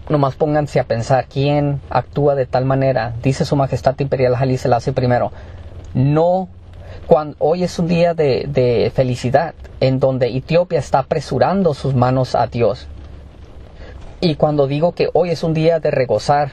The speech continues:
el corazón, me refiero al no hacerlo en ningún otro espíritu más en el espíritu de Cristo,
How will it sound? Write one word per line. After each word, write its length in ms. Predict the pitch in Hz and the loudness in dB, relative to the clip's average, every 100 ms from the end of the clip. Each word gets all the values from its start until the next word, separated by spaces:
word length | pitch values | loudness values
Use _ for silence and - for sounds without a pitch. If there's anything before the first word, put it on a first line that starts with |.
| - | -4
el 140 | - - | -2 0
corazón, 600 | 143 117 - 175 185 131 - - - - - - - - - - - - - | 0 0 2 2 2 -4 -10 -20 -20 -20 -20 -20 -20 -20 -20 -20 -20 -12 0
me 140 | 143 | 2
refiero 580 | 131 123 160 180 175 131 - - - - | 2 0 0 0 0 -2 -10 -18 -12 -2
al 320 | 139 131 - 131 | 0 2 -2 0
no 520 | 131 135 180 196 - | 2 4 4 2 0
hacerlo 680 | 131 - 180 202 180 127 120 - - | -2 2 2 2 -2 -4 -6 -14 -4
en 160 | 147 147 | 0 2
ningún 380 | 139 139 190 226 | 0 2 2 2
otro 220 | 214 202 | 0 0
espíritu 540 | - - 226 214 160 | -2 -4 -2 0 0
más 200 | 143 123 | 0 0
en 140 | 135 123 | 0 0
el 80 | |
espíritu 480 | 117 - 131 139 127 | -2 -2 -2 0 0
de 100 | 104 | 0
Cristo, 480 | - 120 117 - - | -2 -4 -4 -6 -8